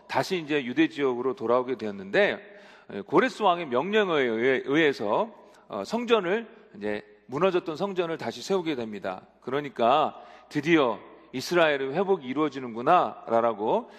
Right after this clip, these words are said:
이스라엘 백성들은 기대하게 되었습니다. 게다가 유대의 총독으로 세워졌던 스룹바벨은 이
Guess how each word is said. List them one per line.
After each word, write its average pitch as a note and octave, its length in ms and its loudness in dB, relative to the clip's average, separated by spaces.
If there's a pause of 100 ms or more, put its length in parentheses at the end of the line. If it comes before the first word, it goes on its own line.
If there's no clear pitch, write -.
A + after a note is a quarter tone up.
(180)
이스라엘 F3+ 460 0
백성들은 C#3 600 -2
기대하게 D3 440 2
되었습니다. A2+ 720 -6
게다가 C#3 680 2 (440)
유대의 G3+ 380 2
총독으로 B3 580 0
세워졌던 F3+ 600 0
스룹바벨은 F3 840 0 (360)
이 F#3+ 300 -2